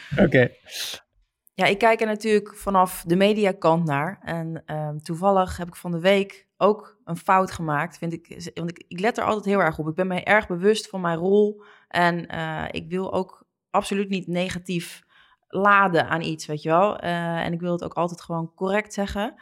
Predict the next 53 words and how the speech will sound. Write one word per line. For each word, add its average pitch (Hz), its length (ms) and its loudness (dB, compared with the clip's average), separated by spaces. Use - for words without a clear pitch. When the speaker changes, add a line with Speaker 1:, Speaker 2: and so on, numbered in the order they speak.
Speaker 2:
En 165 300 -4
Daily 196 260 4
weet 175 200 4
dat, 233 140 0
want 190 180 -4
ik 180 80 -10
heb 170 180 -2
Daily 165 280 0
al 156 80 2
vaker 175 280 2
geïnterviewd 165 420 -10
en, 156 100 -8
en 147 260 -12
mag 156 200 -6
altijd 180 420 2
de - 80 -10
interviews 165 340 -8
lezen. 156 520 -2
En, 151 240 -8
eh, 147 420 -6
al, - 340 -2
al, - 440 0
altijd 180 260 -10
is 170 100 -8
het 160 140 -10
een 156 80 -6
overleg. 156 480 -2
Maar 185 140 2
ik 196 60 2
zat 214 180 0
dus 196 320 -4
van 196 140 -6
de 196 60 -2
week 208 220 2
maandag 202 420 4
bij 175 240 4
half 170 220 2
acht. - 420 0
En 196 200 0
daar 202 400 6
werd 202 160 2
mij 196 120 0
gevraagd, 190 680 0
eh, 190 480 0
iets 220 200 -6
te 185 60 -6
zeggen 214 340 0
over 185 260 -2
het 180 120 -14
feit 196 220 4
dat 180 160 -10
er, 156 260 0
ehm, 147 500 -4